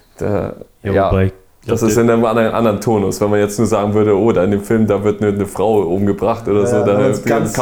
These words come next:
Speaker 1: man nicht die, die Situation erfassen,
Speaker 3: Genau,
Speaker 1: würde ich mal
Speaker 3: ganz
Speaker 1: behaupten.
Speaker 3: nüchtern betrachtet würde man das ja, kann das ja wie ein Indizierungsantrag so, sich so lesen lassen, was
Speaker 1: Ja.
Speaker 3: da so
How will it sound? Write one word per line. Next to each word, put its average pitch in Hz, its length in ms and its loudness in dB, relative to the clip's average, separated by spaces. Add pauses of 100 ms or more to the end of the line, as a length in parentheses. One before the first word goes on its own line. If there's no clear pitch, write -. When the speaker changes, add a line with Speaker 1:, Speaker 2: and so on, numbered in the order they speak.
Speaker 1:
man 117 100 2
nicht 113 160 -2
die, 117 100 2
die 107 420 0
Situation 104 680 -2
erfassen, 92 380 -6
Speaker 3:
Genau, 120 100 -2
Speaker 1:
würde 117 80 0
ich 113 80 -4
mal 101 40 -4
Speaker 3:
ganz 120 180 0
Speaker 1:
behaupten. 120 140 -2
Speaker 3:
nüchtern 135 280 -4
betrachtet 131 640 -2
würde 123 240 -4
man 120 220 -4
das 117 200 -6
ja, 110 280 0 (260)
kann 117 160 -6
das 110 160 -4
ja 107 180 -10
wie 107 60 -12
ein 110 140 -6
Indizierungsantrag 104 1500 -10
so, 104 240 -14
sich 98 200 -14
so 104 120 -10
lesen 104 340 -10
lassen, 101 300 -10
was 104 140 -4
Speaker 1:
Ja. 101 140 0
Speaker 3:
da 101 60 -8
so 101 140 -12